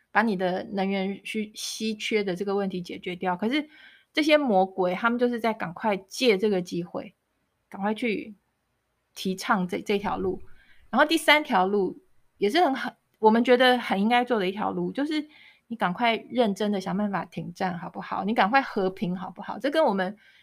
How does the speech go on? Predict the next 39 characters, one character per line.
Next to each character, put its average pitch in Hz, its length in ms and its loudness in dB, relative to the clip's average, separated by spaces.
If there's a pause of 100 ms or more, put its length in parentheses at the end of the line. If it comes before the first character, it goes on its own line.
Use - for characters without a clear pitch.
(120)
前 220 180 -2
面 285 140 -2
讲 185 180 2
说 247 140 2
这 277 100 -2
场 180 180 -2
战 214 220 2
争 208 500 -2
绝 196 120 -4
对 233 120 2
是 233 180 0 (120)
俄 247 80 -2
罗 190 180 2
斯 208 220 -6
一 185 40 -4
个 185 300 -6 (400)
大 202 140 4
坏 190 220 2
蛋， 180 240 0
没 185 200 -8
错。 - 300 -4 (540)
可 190 120 -6
是 254 120 -4
因 294 80 -2
为 277 140 2
跟 254 280 2
西 247 220 -4
方 233 260 4
它 226 240 0
的 214 200 -2
各 247 260 4
式 247 180 -2
各 240 140 2
样 226 180 4
的 185 80 -2
算 196 260 -2
计， 190 240 -8
包 190 140 0
括 202 240 0